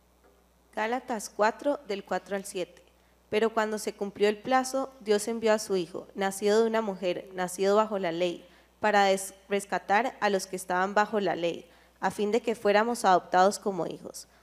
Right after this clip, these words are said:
Ustedes ya son hijos. Dios ha enviado a nuestros corazones del Espíritu de su Hijo, que clama, "Abba, Padre". Así que ya no eres esclavo, sino hijo, y como eres hijo,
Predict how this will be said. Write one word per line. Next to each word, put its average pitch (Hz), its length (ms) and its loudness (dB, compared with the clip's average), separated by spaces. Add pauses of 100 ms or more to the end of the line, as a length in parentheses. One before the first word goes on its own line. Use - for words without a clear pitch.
(140)
Ustedes 220 460 4
ya 214 100 6
son 202 240 -2
hijos. - 480 -8
Dios 208 300 4
ha 233 40 2
enviado 233 460 6
a 208 100 -2
nuestros 190 360 -4
corazones 185 560 2
del 220 140 0
Espíritu 196 540 -2
de 196 120 4
su 160 180 -4
Hijo, 156 240 -6 (580)
que 190 160 0
clama, 185 460 6 (320)
"Abba, 226 320 8
Padre". 185 400 8 (120)
Así 196 260 0
que 214 160 2
ya 220 160 6
no 220 100 4
eres 214 240 2
esclavo, 175 540 4
sino 185 360 4
hijo, 247 440 2
y 196 80 -4
como 185 280 4
eres 170 280 0
hijo, 247 300 4